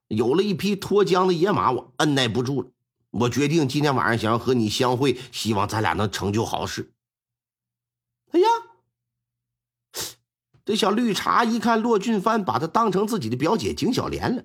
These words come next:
因为俩人没见过面儿，古代那种劲儿，那不到新婚之日不允许你见面儿，也没有照片儿，也没有微信的。一时之间呢，这心思可就是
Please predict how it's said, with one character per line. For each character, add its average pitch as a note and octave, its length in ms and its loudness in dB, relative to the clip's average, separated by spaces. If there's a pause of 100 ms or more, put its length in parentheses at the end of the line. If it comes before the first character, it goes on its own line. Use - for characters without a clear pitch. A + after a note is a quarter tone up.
因 F#3+ 120 -2
为 B3 60 4
俩 - 180 2
人 F3 120 2
没 A#3+ 120 -2
见 A#3+ 140 0
过 A3 80 0
面 D#4+ 140 0
儿， - 280 -6 (160)
古 F#2+ 220 -4
代 B3+ 220 2
那 A3 80 2
种 G#3+ 120 2
劲 G#3+ 100 0
儿， - 80 -6 (220)
那 G3+ 220 0
不 - 300 -6
到 A3+ 160 2
新 A#3 240 0
婚 G#3 220 0
之 G3+ 120 -4
日 A#3 140 0
不 D4 220 0
允 C3+ 140 2
许 G#2 120 -2
你 F2+ 160 -2
见 E2 160 -2
面 E2 140 -2
儿， C#2+ 200 -8 (920)
也 A2 160 0
没 C3 80 2
有 A#2+ 120 2
照 C#3 140 2
片 G#2+ 180 0
儿， G2+ 320 -2
也 F2+ 80 -4
没 A2 80 0
有 G2+ 80 0
微 F#2 180 -2
信 F#2+ 240 -2
的。 - 120 -12 (880)
一 C4 220 0
时 G3+ 220 -2
之 G#3 160 -4
间 G3 200 2
呢， D#3 120 2
这 D3 80 -2
心 A3+ 360 0
思 F#3 440 -2 (200)
可 - 120 -12
就 A2+ 120 -2
是 F#2+ 440 -4